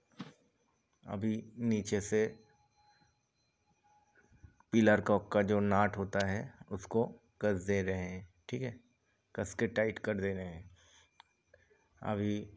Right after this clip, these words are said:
वेस्ट कप जो है उसका वेस्ट ड्रेन लाइन उसको भी हम लोग कटिंग करके वेस्ट पाइप जोड़ दिया है।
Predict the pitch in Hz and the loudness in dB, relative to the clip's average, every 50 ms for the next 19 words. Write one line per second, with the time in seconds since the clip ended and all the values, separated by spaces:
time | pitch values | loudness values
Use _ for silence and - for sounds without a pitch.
0 | - - - - _ _ _ _ - - 117 120 110 - - - 117 110 107 95 | -20 -20 -20 -20 _ _ _ _ -4 0 0 0 0 -2 -2 0 0 2 2 0
1 | 98 104 110 110 107 107 110 123 139 - - - - - - 117 104 - - 113 | 0 0 0 0 2 2 2 2 0 -4 -10 -18 -20 -12 -10 -10 -10 -4 0 2
2 | 110 107 107 117 110 110 107 98 - - - 110 101 104 107 107 104 104 101 104 | 2 2 2 0 0 0 0 -2 -4 -8 -12 -6 -2 0 0 0 2 2 2 2
3 | 104 104 110 - - 101 98 - - 107 107 98 101 107 110 104 95 95 101 104 | 2 2 -2 -4 -6 -8 -8 -6 -4 -2 -2 0 0 -2 -2 -2 -4 -4 -4 -2
4 | 107 110 - - - - _ _ _ - - - _ _ _ _ - 104 98 95 | -2 -4 -4 -6 -12 -20 _ _ _ -20 -20 -20 _ _ _ _ 0 0 2 2
5 | 110 104 104 98 98 104 104 98 95 - 131 147 175 - - - - _ _ _ | 2 0 0 2 2 2 2 2 0 -2 -4 -4 -4 -6 -12 -18 -20 _ _ _
6 | _ - 104 110 110 104 - - - 110 110 110 120 120 110 107 107 98 98 82 | _ -2 2 2 2 2 0 0 2 2 4 4 2 2 2 2 4 4 2 2
7 | 101 101 101 95 92 95 92 92 | 2 2 2 2 2 0 -4 -8